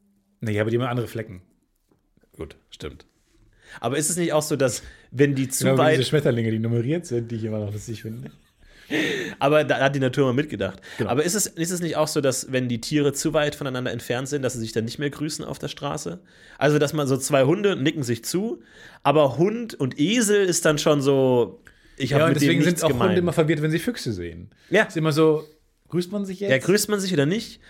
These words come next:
Speaker 1: Das
Speaker 2: Guck-,
Speaker 1: sind wie so
Speaker 2: guckt man auf den Boden und läuft aneinander vorbei?
Speaker 1: These, ich glaub, Fuchs zu Hund ist wie Holländer zu Deutsch.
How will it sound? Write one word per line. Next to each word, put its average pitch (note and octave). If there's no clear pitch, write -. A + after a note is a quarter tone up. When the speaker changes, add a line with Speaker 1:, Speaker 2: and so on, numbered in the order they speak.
Speaker 1:
Das D#3+
Speaker 2:
Guck-, F#3
Speaker 1:
sind F3+
wie G#3
so F#3+
Speaker 2:
guckt G#3
man G3
auf E3
den D#3
Boden G3
und E3
läuft D#3
aneinander C#3
vorbei? -
Speaker 1:
These, G#3+
ich C#3
glaub, D#3
Fuchs -
zu C3
Hund F#3
ist C3+
wie C#3
Holländer D#3+
zu C3+
Deutsch. A2